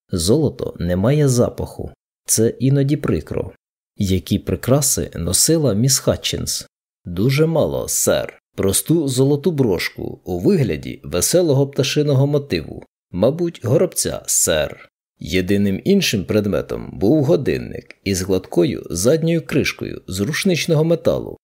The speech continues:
підвішений на дужці з рушничного металу. Нічого яскравого чи дорогого, так? О, звісно, ні, сер. Цілком доречно для молодої особи її становища.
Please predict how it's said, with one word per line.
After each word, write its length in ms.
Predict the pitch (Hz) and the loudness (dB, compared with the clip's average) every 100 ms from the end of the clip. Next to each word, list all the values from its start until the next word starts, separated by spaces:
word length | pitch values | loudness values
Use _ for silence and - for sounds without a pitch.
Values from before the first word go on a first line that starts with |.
| _ - | _ -4
підвішений 680 | 92 76 95 117 139 139 139 | -4 0 0 2 2 2 4
на 140 | 147 | 2
дужці 560 | 127 107 - - - - | 2 0 -2 -8 -8 -6
з 140 | 85 | -4
рушничного 720 | 87 80 - 78 98 - 131 143 | -2 -2 -4 -2 -2 0 2 2
металу. 580 | 151 - 64 55 - - _ _ _ _ - | 0 0 -2 -4 -10 -12 _ _ _ _ 0
Нічого 500 | 92 87 - 85 87 | 0 2 2 2 2
яскравого 840 | 78 80 - 135 175 78 - - _ | 2 0 2 2 2 0 -4 -10 _
чи 160 | - | -2
дорогого, 600 | 131 175 170 104 71 - - _ _ | 2 4 2 0 -2 -4 -10 _ _
так? 360 | 92 - - _ _ _ _ _ | 0 0 -14 _ _ _ _ _
О, 360 | - 143 123 - | 2 4 2 -2
звісно, 540 | 87 - 87 165 - 247 | -8 -6 -2 -2 0 2
ні, 200 | 233 98 | 2 2
сер. 500 | - 110 110 - - _ _ | 2 2 2 0 -10 _ _
Цілком 440 | - 85 - 92 85 | -6 -4 -2 -2 0
доречно 540 | 85 180 - - - | 2 2 0 -6 -10
для 240 | - - | -6 -4
молодої 520 | 82 92 92 104 151 127 | -2 0 2 2 2 2
особи 580 | 92 - 180 165 90 - | 0 0 0 0 -4 -6
її 340 | 76 104 185 | -4 0 2
становища. 840 | - - 220 139 69 - - - | 2 2 4 2 0 -4 -2 -4